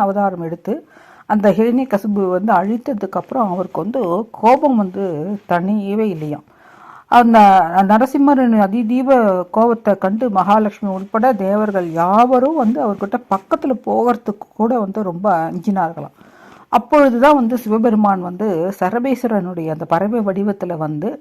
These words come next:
நரசிம்மரை னுடைய கோபத்தை வந்து குறைத்ததாக வந்து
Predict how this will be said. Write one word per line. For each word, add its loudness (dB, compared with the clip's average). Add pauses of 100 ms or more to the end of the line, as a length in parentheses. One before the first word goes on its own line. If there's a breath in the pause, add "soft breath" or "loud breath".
நரசிம்மரை -2 (680)
னுடைய -4
கோபத்தை 2
வந்து -10 (600 soft breath)
குறைத்ததாக 4
வந்து -4